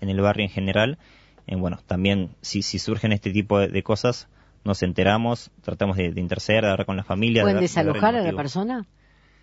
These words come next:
Speaker 1: Nosotros, la verdad, no hemos tenido casos concretos de eso. Hemos tenido un caso que la, la familia realmente no la necesitaba tanto como parecía en su momento.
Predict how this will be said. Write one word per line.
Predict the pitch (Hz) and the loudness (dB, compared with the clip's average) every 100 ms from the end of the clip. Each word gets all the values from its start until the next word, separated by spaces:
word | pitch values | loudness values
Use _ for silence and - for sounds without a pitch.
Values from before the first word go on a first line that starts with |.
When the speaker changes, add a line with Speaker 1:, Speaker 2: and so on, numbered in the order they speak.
| _ _ _ - | _ _ _ -8
Speaker 1:
Nosotros, | 110 - 127 165 170 - - _ _ _ - | -4 0 0 2 0 0 -20 _ _ _ -2
la | 117 107 | 4 4
verdad, | 113 151 131 | 4 2 0
no | 131 | 0
hemos | 165 170 | 2 0
tenido | - 127 131 127 123 104 | 0 0 2 2 2 2
casos | 131 - 160 - - - _ _ _ | -2 0 -4 -4 -18 -20 _ _ _
concretos | - 107 117 123 135 131 | -2 0 0 2 0 0
de | |
eso. | 131 170 - | -2 -2 0
Hemos | 147 147 | -2 0
tenido | 131 131 | 0 0
un | 131 123 | 0 0
caso | 143 156 | 0 0
que | 131 131 - | -2 -2 0
la, | 113 - - | -2 -2 -4
la | 104 | -2
familia | 107 117 123 | 0 2 2
realmente | 123 127 131 127 | 2 0 -2 -2
no | 123 | 0
la | 131 | 0
necesitaba | 117 117 101 120 117 | 0 -2 2 2 4
tanto | 117 113 120 | 0 0 0
como | 104 98 | 0 0
parecía | - 104 - 120 | 2 0 0 0
en | 113 | 0
su | 107 | 0
momento. | 104 117 135 131 131 113 | 2 2 2 2 2 2